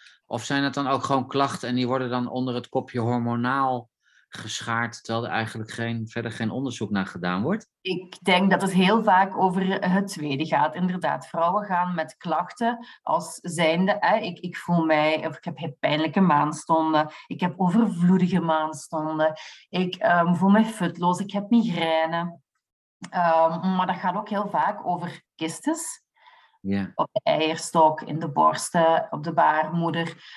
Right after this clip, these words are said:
Speaker 2: Eh, fibromen, wat vleesbomen zijn. Ehm, ja, dat, dat is heel divers eigenlijk, maar dat wordt allemaal onder de grote noemer van, van hormonale klachten genomen.
Speaker 1: Ja.
Speaker 2: Ehm, en er zal af en toe inderdaad wel een bloedanalyse gebeuren.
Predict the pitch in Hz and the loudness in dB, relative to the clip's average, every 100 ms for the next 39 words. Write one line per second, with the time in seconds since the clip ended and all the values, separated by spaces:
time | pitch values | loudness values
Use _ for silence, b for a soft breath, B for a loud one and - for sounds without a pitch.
0 | B 160 160 - 269 220 185 170 175 247 | B 2 2 4 4 6 6 6 6 4
1 | 214 - - 180 156 170 - 180 180 190 | 2 -6 -4 0 0 0 -4 -2 0 -2
2 | 185 180 196 214 B B B _ - 170 | -2 0 0 -2 B B B _ 2 4
3 | 160 160 160 160 160 156 - 180 156 180 | 6 6 4 2 -2 -6 -8 -12 -4 -2
4 | 185 - 196 196 208 262 202 185 185 226 | 0 -2 -6 -2 0 2 0 0 0 -2
5 | - - 156 156 180 254 311 262 185 175 | -4 -8 -6 -6 -4 -2 -2 -2 -2 -2
6 | 180 180 190 190 185 180 165 170 180 - | -2 -2 0 -2 -2 -4 -6 -6 -4 -4
7 | 165 202 226 214 175 160 165 156 156 151 | -2 2 2 2 0 0 0 -4 -6 -6
8 | 170 180 190 175 160 160 170 202 160 - | -2 0 2 0 0 0 0 0 -2 -6
9 | 156 - - 320 262 170 151 147 147 143 | -8 -8 -10 -8 -6 -4 -2 -2 -4 -8
10 | - B B B 101 160 160 156 156 156 | -12 B B B 0 4 4 4 2 0
11 | 160 156 147 _ _ - - 180 190 170 | -6 -8 -12 _ _ -10 0 2 2 0
12 | 175 156 175 170 180 196 196 196 185 180 | -2 4 4 6 4 4 4 4 2 2
13 | 170 170 165 - 160 165 156 226 - 202 | 2 2 2 0 -2 -2 -2 -4 -2 -2
14 | 180 175 175 160 170 151 165 185 233 359 | -2 -2 -4 -4 -8 -6 -2 -2 0 -2